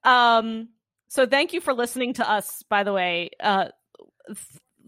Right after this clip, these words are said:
sort out those thoughts. I appreciate that. I know we kind of did it on air, and, and if you have any thoughts on it, we, we'd love to hear it. And I don't know if you pick up on this nuance at all, but I would love to know if you do.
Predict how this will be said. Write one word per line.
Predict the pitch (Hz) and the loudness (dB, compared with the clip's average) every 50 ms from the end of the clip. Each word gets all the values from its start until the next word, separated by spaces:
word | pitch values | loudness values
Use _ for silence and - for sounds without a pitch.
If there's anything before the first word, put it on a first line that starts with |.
| _ _ - | _ _ -14
sort | - - - 254 254 247 | -8 -2 0 2 2 4
out | 240 220 208 - | 4 2 2 0
those | 202 196 175 - | -4 -6 -6 -6
thoughts. | - 139 131 - - - - - | -8 -10 -10 -10 -12 -14 -6 -4
I | 208 | -4
appreciate | 214 214 214 202 - - 175 180 - - | -4 -4 -6 -10 -10 -12 -14 -14 -14 -12
that. | - - - | -10 -8 -6
I | 190 | -4
know | 208 214 208 | -4 -4 -4
we | 208 214 | -4 -4
kind | - 233 214 | -4 -4 -4
of | 214 190 170 | -4 -4 -4
did | 202 196 | -4 -2
it | 226 196 | 0 0
on | 196 196 185 - | 0 0 0 0
air, | - 190 185 185 185 180 | 0 2 2 2 2 0
and, | 185 180 - - | 0 -2 -4 -4
and | - 208 208 | -2 -2 -2
if | 202 - | -2 -2
you | 226 247 254 | -2 -2 0
have | 247 226 220 | 2 2 2
any | 220 214 208 | 2 0 0
thoughts | - - 190 185 185 - | 0 2 2 2 2 2
on | 190 175 170 170 | 0 0 0 0
it, | 160 - - - | -2 -4 -4 -4
we, | 185 190 - - - | -4 -6 -6 -6 -6
we'd | 180 190 165 | -6 -4 -2
love | 180 175 170 | -4 -4 -4
to | - 156 | -8 -12
hear | 151 - - 139 135 | -14 -14 -12 -12 -10
it. | 120 113 143 - | -10 -10 -10 -8
And | - 185 175 170 156 | -8 -8 -6 -6 -4
I | - - 180 | -2 -2 -2
don't | 180 175 | -2 -2
know | 165 165 | -4 -6
if | 170 - | -6 -8
you | 175 170 | -10 -12
pick | - - 202 190 - 180 | -4 -2 -2 0 0 0
up | 170 - | 0 0
on | 190 180 | 0 -2
this | 175 165 - - | -2 -4 -6 -6
nuance | 165 156 - 151 156 - - | -8 -6 -6 -6 -6 -4 0
at | 180 | 2
all, | 180 190 202 208 | 4 4 6 6
but | 196 185 | 4 2
I | - 165 | 2 0
would | 170 160 | -2 -2
love | - 165 - | -4 -6 -6
to | - 170 | -10 -12
know | - - 53 | -10 -8 -8
if | - - - | -10 -10 -12
you | - - | -16 -18
do. | - - - - - 180 | -16 -14 -14 -12 -12 -14